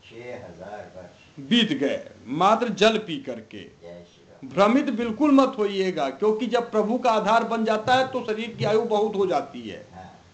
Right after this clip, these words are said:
Speaker 2: और जब ये संसार का आधार बनाते हैं, तो पचहत्तर अस्सी साल में सब कुछ हो जा रहा है। और फिर उसके बाद छह हजार तो बीत गए।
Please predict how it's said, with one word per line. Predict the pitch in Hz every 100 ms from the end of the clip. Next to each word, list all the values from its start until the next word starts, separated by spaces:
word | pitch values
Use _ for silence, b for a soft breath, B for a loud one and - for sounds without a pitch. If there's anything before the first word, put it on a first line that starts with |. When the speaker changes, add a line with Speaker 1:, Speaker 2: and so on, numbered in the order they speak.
| _ _
Speaker 2:
और | - 180
जब | 202 202
ये | 214
संसार | 208 190 202 220
का | 214 220
आधार | 202 202 214
बनाते | 208 208 196 190 233
हैं, | 226 254
तो | 254
पचहत्तर | 220 214 196 190 220
अस्सी | 208 190 208
साल | 202 202
में | 208
सब | 202 196 196
कुछ | 202 190
हो | 147
जा | 131 120
रहा | 113 101
है। | 95 85 - _ b b b b b b -
और | 190 254 269
फिर | 254 262
उसके | 233 277
बाद | 254 269 262
छह | - 247 269
हजार | 247 262
तो | 269 254
बीत | 226 294
गए। | 254 175 110 87